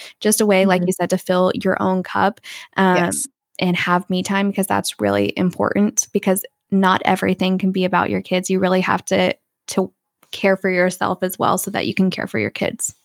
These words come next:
Speaker 2: Oh, absolutely. Um, I love that. I wanna get on the monthly massage, uh, <laughs> schedule with you there.
Speaker 1: I, I
Speaker 2: But,
Speaker 1: haven't
Speaker 2: uh,
Speaker 1: done one, um, since, like, the middle of my pregnancy because,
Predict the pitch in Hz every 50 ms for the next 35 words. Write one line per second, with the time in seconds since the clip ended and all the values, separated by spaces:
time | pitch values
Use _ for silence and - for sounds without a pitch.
0 | _ _ _ _ _ _ _ _ _ - - 180 120 117 156 160 165 - - 156
1 | 135 139 139 120 117 113 87 107 160 160 - - - - - - 175 160 143 131
2 | 131 - - - 165 156 156 147 143 143 151 165 156 117 98 127 147 - 156 151
3 | 151 151 160 160 156 139 139 131 135 135 135 127 123 131 123 123 127 - 117 120
4 | 139 165 - 143 139 143 147 175 170 151 - 113 131 151 254 294 285 - - -
5 | - - 415 403 392 381 311 - - - - 165 170 175 147 131 135 160 - 170
6 | 151 156 156 160 156 - 359 330 - - - - _ _ - - - - - -
7 | - - 226 233 247 - 226 233 208 202 214 214 226 240 240 226 214 190 196 196
8 | 196 196 196 202 208 220 226 - - - 202 202 202 196 196 190 190 190 185 -
9 | - _ - 196 - - 214 196 190 - - 196 190 - - - - 202 202 196
10 | 185 185 185 190 196 196 - - 190 190 202 185 190 - 240 240 277 285 262 247
11 | 240 - 214 208 214 208 208 - 220 190 190 202 - -